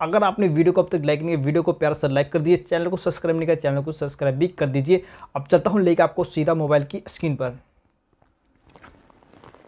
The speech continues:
So गाइस, इस तरीके से आपको WhatsApp अपना ओपन कर लेना है और उसके बाद आपको थ्री डॉट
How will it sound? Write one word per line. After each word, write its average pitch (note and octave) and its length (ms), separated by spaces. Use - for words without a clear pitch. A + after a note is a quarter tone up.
So D#3 140
गाइस, C#3 200
इस - 140
तरीके D3+ 240
से E3 100
आपको C#3+ 340
WhatsApp C#3 360
अपना D3 280
ओपन D3 240
कर C#3 120
लेना C3+ 220
है - 220
और D#3 220
उसके - 220
बाद F3 160
आपको E3 360
थ्री D#3+ 360
डॉट D3 240